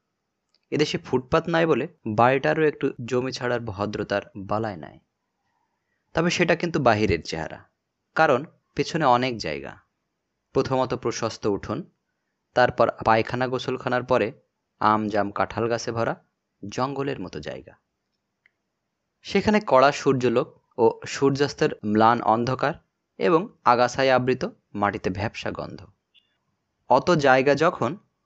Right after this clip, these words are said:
তখন সামনে কিছু ছেড়ে একটা বাগান করলে কি দোষ হতো? সে কথাই এরা ভাবে, বিশেষ করে মতিন। তার বাগানের বড় শখ,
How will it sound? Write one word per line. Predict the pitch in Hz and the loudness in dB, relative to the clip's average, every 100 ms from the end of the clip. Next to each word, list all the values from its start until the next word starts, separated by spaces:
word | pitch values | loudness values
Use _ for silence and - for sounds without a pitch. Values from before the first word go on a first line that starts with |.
| _ - | _ -6
তখন | 135 160 | -2 -2
সামনে | - 127 135 143 | 0 2 2 0
কিছু | 143 147 | -4 -10
ছেড়ে | - - 143 131 - _ - | -6 0 2 2 0 _ -8
একটা | 120 135 | -2 2
বাগান | 117 113 123 | 4 6 4
করলে | 123 135 131 | 2 -2 -2
কি | - | -2
দোষ | 139 143 147 | 0 -2 -2
হতো? | 139 202 _ _ _ _ _ | -8 -12 _ _ _ _ _
সে | - - 175 | -6 -4 0
কথাই | 185 185 170 | 0 2 4
এরা | 123 | 4
ভাবে, | 98 76 71 60 _ _ _ _ _ 123 | 0 -2 -6 -10 _ _ _ _ _ -10
বিশেষ | 139 - 175 - | -8 -6 -8 -8
করে | 175 | -8
মতিন। | 131 104 - - - _ _ _ _ _ _ _ _ _ | -6 -8 -12 -18 -20 _ _ _ _ _ _ _ _ _
তার | 151 123 | 0 4
বাগানের | 98 113 123 139 | 4 4 2 0
বড় | 131 131 | -4 -6
শখ, | - 76 - | -8 -10 -12